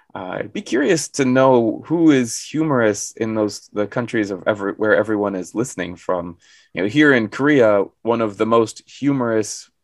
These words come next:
famous people on T V is Yoo Jae-suk, of course. Everyone thinks he's very funny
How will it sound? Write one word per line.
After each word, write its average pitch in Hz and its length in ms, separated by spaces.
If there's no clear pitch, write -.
famous 127 600
people 101 400
on 98 200
T 98 160
V 92 300
is 92 260
Yoo 104 140
Jae-suk, 98 640
of 92 260
course. - 400
Everyone 127 420
thinks 110 260
he's 101 180
very 98 240
funny 98 540